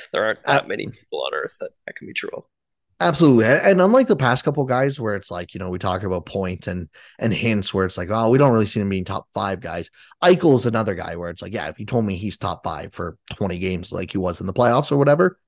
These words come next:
Speaker 2: absolutely believe it.
Speaker 1: Yeah, a hundred percent would. Ex-,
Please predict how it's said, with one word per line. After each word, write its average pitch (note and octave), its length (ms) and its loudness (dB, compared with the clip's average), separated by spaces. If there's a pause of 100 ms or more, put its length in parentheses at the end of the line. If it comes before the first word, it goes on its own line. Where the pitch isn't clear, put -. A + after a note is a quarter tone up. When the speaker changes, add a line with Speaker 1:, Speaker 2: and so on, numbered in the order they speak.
(120)
Speaker 2:
absolutely D#2+ 440 -12
believe C#2 260 -16
it. - 100 -16 (380)
Speaker 1:
Yeah, - 220 -6 (180)
a A2 100 -2
hundred - 360 -8
percent - 320 -8
would. C2+ 180 -10 (140)
Ex-, - 180 -8